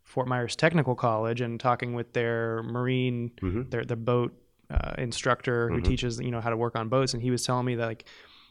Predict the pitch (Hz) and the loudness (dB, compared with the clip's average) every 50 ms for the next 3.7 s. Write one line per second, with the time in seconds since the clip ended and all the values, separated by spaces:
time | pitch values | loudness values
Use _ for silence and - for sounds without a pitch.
0 | _ _ _ - 139 127 127 127 127 127 127 127 127 127 127 127 127 131 - - | _ _ _ -8 -4 -2 0 2 2 2 2 2 2 2 2 2 0 0 -2 -6
1 | - _ _ _ _ _ _ _ _ _ 127 131 127 120 120 120 120 127 131 131 | -12 _ _ _ _ _ _ _ _ _ -2 2 2 4 4 2 2 2 2 4
2 | 131 135 131 131 127 127 123 123 120 120 117 - - _ _ _ _ _ _ _ | 6 6 6 6 4 4 4 2 0 0 -4 -6 -14 _ _ _ _ _ _ _
3 | _ _ _ _ _ _ _ _ _ - 117 110 - - | _ _ _ _ _ _ _ _ _ -8 -8 -8 -8 -12